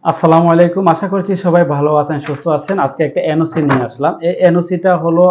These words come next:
আপনার যারা আরব আমিরাতে, দুবাইতে আছেন এবং ইউরোপের জন্য অ্যাপ্লাই করবেন, এই এনওসিটা কতটুকু গুরুত্বপূর্ণ এবং এই এনওসিটা আপনি কিভাবে বানাবেন সেটা নিয়ে আজকে আলোচনা করব। কারণ এই এনওসির মধ্যে আমরা অনেক ভুল করে থাকি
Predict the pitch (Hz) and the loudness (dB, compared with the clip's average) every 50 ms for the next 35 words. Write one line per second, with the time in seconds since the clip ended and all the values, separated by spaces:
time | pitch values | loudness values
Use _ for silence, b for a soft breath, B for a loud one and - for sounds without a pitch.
0 | 139 131 127 127 - 131 127 131 143 170 - - b b b b b b b b | 2 0 -4 -4 -4 -4 -2 -2 -2 -2 -4 -8 b b b b b b b b
1 | b b b b _ _ _ - 131 127 143 151 175 196 - 170 160 156 175 208 | b b b b _ _ _ -10 -4 -2 -2 0 0 0 2 2 2 4 4 4
2 | 202 208 202 202 196 196 196 185 196 196 185 151 156 147 151 151 151 170 175 170 | 4 4 2 2 2 2 2 2 0 0 0 0 0 2 2 2 2 2 2 2
3 | 165 - - 185 185 170 160 165 165 160 165 170 156 151 151 160 180 202 208 196 | 2 2 0 -2 0 0 0 2 2 2 2 0 -2 -2 2 4 4 6 6 6
4 | 202 202 202 202 208 208 202 180 196 185 185 180 156 139 131 - 139 127 120 117 | 6 4 4 4 2 0 2 2 2 2 2 4 4 4 2 2 2 -2 -2 -2
5 | 120 120 120 120 131 139 - 175 202 202 196 190 185 175 170 170 190 180 185 - | -6 -8 -4 -4 -4 -4 -4 -2 -2 -2 0 4 4 4 4 4 2 0 -2 -2
6 | 185 175 175 156 160 160 165 147 143 151 143 156 143 139 139 135 131 131 127 127 | -2 -2 -2 -2 -2 -6 -6 -6 -6 -4 -4 -4 -2 -2 -2 -2 -2 -4 -8 -8
7 | - 131 131 143 139 139 156 156 175 185 185 180 175 170 170 180 180 180 190 180 | -6 -4 -4 -4 -4 -4 -4 -2 0 2 4 4 4 2 2 0 0 -2 -2 -2
8 | 165 185 151 160 - 147 156 160 165 160 165 - B B B B B B B B | 0 2 2 2 0 0 2 4 4 4 2 0 B B B B B B B B
9 | _ - 180 160 170 175 175 185 175 147 151 147 143 139 131 139 143 143 143 143 | _ 0 2 4 6 4 4 4 2 2 0 0 0 0 0 0 0 0 -2 -2
10 | - 139 143 156 165 170 160 143 135 - 139 131 131 131 131 135 131 123 131 123 | -4 -4 -4 -2 0 0 0 0 0 0 0 0 0 0 -2 -2 0 0 0 -2
11 | 135 135 147 151 165 170 175 185 190 202 196 196 - _ - - 180 165 165 196 | -2 -2 0 0 0 0 2 0 0 0 0 -4 -8 _ 0 2 2 4 4 2
12 | 190 196 214 196 196 180 165 156 185 143 147 139 139 143 170 165 160 165 170 175 | 0 0 0 0 2 2 2 2 0 0 0 0 0 2 2 2 4 4 2 2
13 | 147 139 151 165 160 160 156 139 127 131 127 107 - 113 | 2 2 0 0 2 2 0 -2 0 -2 -4 -6 -6 -14